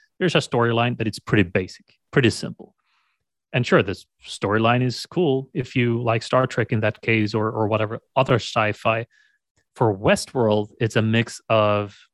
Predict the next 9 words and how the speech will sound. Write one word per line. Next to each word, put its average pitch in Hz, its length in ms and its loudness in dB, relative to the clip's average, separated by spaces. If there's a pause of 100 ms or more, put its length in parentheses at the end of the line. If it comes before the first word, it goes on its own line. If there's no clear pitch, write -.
(1300)
a 104 60 -4
lot 123 220 2
of 107 120 0
things, - 380 -16 (560)
um, 101 440 2
like 110 260 -2
A 110 200 2
I, 104 420 0 (380)
and 98 680 0